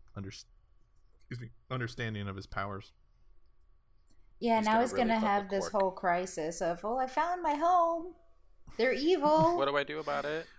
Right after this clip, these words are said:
Speaker 1: Uh, yeah, and as well as, uh, I'm s-, I'm assuming a crisis of <laughs> being, uh, the evil people living among the Federation, and already the Federation was showing not distrust of him,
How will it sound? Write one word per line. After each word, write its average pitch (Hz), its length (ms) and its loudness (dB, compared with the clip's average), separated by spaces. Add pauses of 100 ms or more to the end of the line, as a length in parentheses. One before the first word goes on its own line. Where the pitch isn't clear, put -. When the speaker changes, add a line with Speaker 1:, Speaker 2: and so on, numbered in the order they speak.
(180)
Speaker 1:
Uh, 120 60 -4
yeah, 123 440 8
and 117 100 2
as 117 160 2
well 123 200 4
as, 113 180 -2
uh, 104 320 0 (720)
I'm 104 100 -8
s-, - 220 -12
I'm 110 160 -8
assuming 110 360 -8
a 92 40 -12
crisis 104 480 -8
of 98 200 -18
<laughs> - 60 -14
being, 110 220 -8 (840)
uh, 92 180 -10
the 92 120 -16
evil 107 280 -8
people 101 680 -8
living 104 320 -8
among 101 560 -8
the 92 80 -14
Federation, 98 640 -10 (320)
and 95 280 -14
already 107 340 -6
the 98 80 -14
Federation 95 400 -10
was 95 100 -14
showing 95 300 -12
not 95 200 -14 (180)
distrust 104 420 -12
of 101 80 -14
him, 95 220 -12